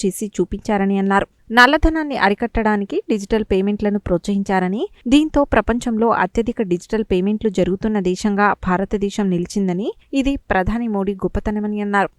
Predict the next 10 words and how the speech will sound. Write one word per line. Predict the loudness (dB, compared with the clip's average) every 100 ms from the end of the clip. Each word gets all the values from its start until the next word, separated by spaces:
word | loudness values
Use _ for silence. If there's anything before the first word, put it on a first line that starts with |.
| _ -2
స్వచ్ఛ | -2 0 -2
భారత్ | -2 -2 -2
కార్యక్రమాన్ని | -2 -2 -4 -4 -4 -4
చేపట్టి | -4 -4 -4 -6 -6 -2 2
దేశంలోని | 2 2 -6 -6 -8 -4
కోట్లాది | -2 0 -2 -2 -4
ఇండ్లలో | -2 0 0 0
మరుగుదొడ్లను | -2 0 -2 -2 -4 -2 -4
నిర్మించి | -4 -4 -4 -6 -4 -2
మహిళల | -2 -2